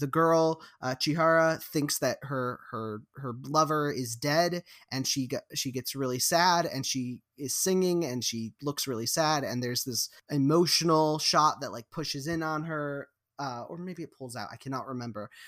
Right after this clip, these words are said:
But the, there's this, uh, when they need to convey these huge emotions, it works fine.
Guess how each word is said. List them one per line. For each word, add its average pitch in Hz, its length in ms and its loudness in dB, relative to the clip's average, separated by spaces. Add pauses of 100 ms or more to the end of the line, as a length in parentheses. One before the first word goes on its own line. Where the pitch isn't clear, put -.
(100)
But 156 160 -4
the, 170 240 4
there's 165 300 0
this, - 420 0
uh, - 100 -14 (300)
when 175 160 2
they 170 120 4
need 165 320 4
to 170 80 -2
convey 151 280 2
these 135 280 0
huge 165 260 0
emotions, 131 640 2
it 123 120 -6
works 135 320 -2
fine. 95 380 -2